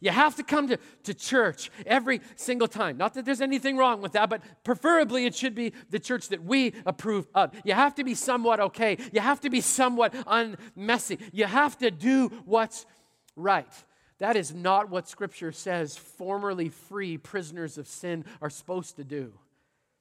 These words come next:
Question for you. Did God find you all tidied up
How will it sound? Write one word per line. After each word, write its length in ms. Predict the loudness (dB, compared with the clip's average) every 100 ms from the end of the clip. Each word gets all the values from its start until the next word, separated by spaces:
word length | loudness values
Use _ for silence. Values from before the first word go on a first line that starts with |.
| _ _ _ _ _ _ _ _ _ _ _ _ _ _ _ _ _
Question 400 | -6 -6 -8 -16
for 260 | -12 -10 -8
you. 160 | -10 -14 _ _ _ _ _ _ _ _ _ _ _ _ _
Did 120 | -8
God 280 | 0 2 2
find 320 | 0 -2 -4
you 200 | -10 -2
all 140 | -2 -2
tidied 580 | -4 -2 -2 -2 -4 0
up 300 | -2 -2